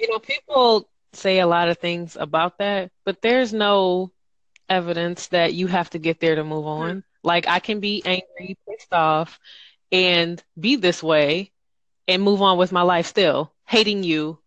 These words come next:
Speaker 1: being angry and pissed off.
Speaker 2: Mm-hmm.
Speaker 1: Look at that. <laughs> You know, you can,
Speaker 2: Mm-hmm.
Speaker 1: I can actually have a productive life and have all those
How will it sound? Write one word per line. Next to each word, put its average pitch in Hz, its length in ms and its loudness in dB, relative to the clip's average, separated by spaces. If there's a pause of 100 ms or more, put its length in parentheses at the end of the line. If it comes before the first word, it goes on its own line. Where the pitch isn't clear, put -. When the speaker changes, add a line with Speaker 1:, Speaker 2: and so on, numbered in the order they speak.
Speaker 1:
being 185 280 0
angry 151 480 -4 (200)
and 170 120 -6
pissed 160 220 -4
off. - 360 -6 (100)
Speaker 2:
Mm-hmm. - 460 -20
Speaker 1:
Look 190 180 0
at 180 80 2
that. - 260 0 (220)
<laughs> 359 100 -2 (200)
You 302 220 4
know, 247 140 4 (100)
you 277 120 0
can, - 240 -4 (240)
Speaker 2:
Mm-hmm. 233 520 -4
Speaker 1:
I 226 40 2
can 220 260 -2
actually 190 460 0
have 175 200 0
a 170 60 -4
productive 175 540 -6
life 175 460 -2 (580)
and 185 140 2
have 180 260 4
all 170 200 6
those 180 220 -2